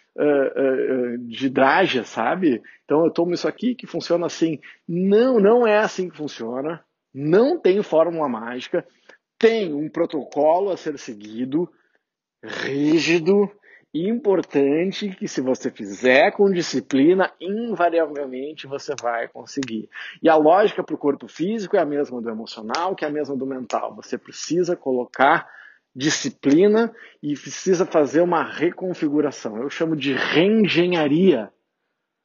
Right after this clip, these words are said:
porque a engenharia nós já temos. Tá? Nós já estamos configurados, nós tamo-, somos adultos.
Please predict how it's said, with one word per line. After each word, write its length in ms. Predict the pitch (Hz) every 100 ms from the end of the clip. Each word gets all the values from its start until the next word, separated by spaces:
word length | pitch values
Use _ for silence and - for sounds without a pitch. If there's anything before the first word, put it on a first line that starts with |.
| _ -
porque 200 | 127 165
a 80 |
engenharia 460 | 165 160 151 143 156
nós 160 | 151 139
já 100 | 147
temos. 480 | 113 113 113 _ _ _ _ _ _ _ _
Tá? 200 | 113 127
Nós 220 | 120 110
já 160 | 107 131
estamos 400 | - 143 180 220
configurados, 760 | 165 147 127 113 110 120 139 123
nós 200 | 113 -
tamo-, 320 | 131 160 -
somos 340 | - 151 185
adultos. 600 | 151 110 117 131 - -